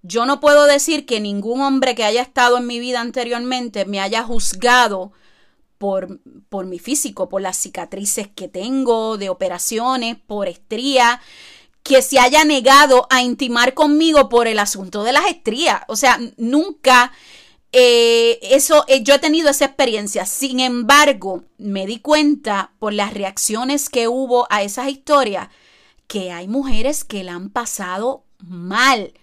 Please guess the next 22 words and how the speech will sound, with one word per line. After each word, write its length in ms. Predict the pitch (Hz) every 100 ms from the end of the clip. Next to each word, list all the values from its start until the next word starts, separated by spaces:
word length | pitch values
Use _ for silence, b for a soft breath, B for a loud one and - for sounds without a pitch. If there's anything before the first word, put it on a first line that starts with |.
| _ _ _
Oye, 280 | - 269 262
no, 380 | 226 254 269 214
no 200 | 208 254
mal, 480 | 247 254 247 196 -
le 300 | 220 214 240
han 220 | 285 277
tocado 720 | 339 302 254 269 302 302 302
cada 360 | 240 226 247 285
bambalán 760 | 262 240 220 214 208 214 269
caldito 760 | 277 262 220 190 226 240 294 277
de 140 | 240
basura, 680 | 226 208 - 254 262 233 - b b b
porque 200 | 233 247
no 80 | 247
se 100 | 302
les 100 | 311
puede 200 | 302 302
llamar 280 | 302 285 277
hombre, 480 | 269 247 220 - b b b b b _ _
que, 400 | - 254 262 - - -
que 400 | - 233 240 240 254
hacen 640 | 247 277 - 349 359 294